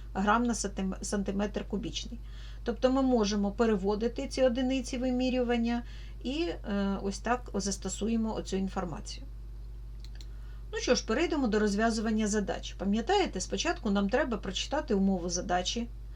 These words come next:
записати коротку умову, взяти формулу, подивитися, що у нас є, підставити,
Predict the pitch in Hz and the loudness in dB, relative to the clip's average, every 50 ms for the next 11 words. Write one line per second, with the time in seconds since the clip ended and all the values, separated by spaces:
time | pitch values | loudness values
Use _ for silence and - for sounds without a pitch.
0 | - - - - - 220 208 247 247 - - - - 330 339 - - 220 - - | -12 -12 -12 -10 -4 0 2 2 2 2 0 2 2 2 2 2 -2 -2 2 4
1 | 302 277 247 202 190 190 - - - 214 214 220 214 214 214 214 214 202 208 214 | 6 8 8 8 6 4 0 0 2 2 4 4 2 4 4 4 2 2 0 -4
2 | 220 226 - - - - - - - 208 196 208 202 180 - - - - - 214 | -6 -6 -10 -12 -12 -12 -12 -6 -2 0 4 4 4 4 2 -4 -10 -8 -4 -2
3 | 214 214 220 220 233 247 262 277 311 320 - - - - - - - - - - | 0 2 2 4 4 4 2 2 0 -4 -4 -8 -12 -12 -12 -12 -12 -12 -12 -12
4 | - - 247 240 247 254 240 240 - 214 202 - - 208 196 - - 208 196 185 | 2 4 6 6 6 6 6 6 4 4 -2 0 0 2 2 2 2 2 0 0
5 | 180 165 156 147 - - - 175 185 202 233 269 320 370 381 - - - - - | 0 -2 -4 -4 -6 -6 -8 -6 -2 0 0 0 0 -2 -6 -8 -12 -8 -8 -8
6 | - - - - - 202 233 269 311 320 320 - - 302 302 | -6 -6 -10 -2 2 4 4 4 4 2 -4 -6 -4 -6 -6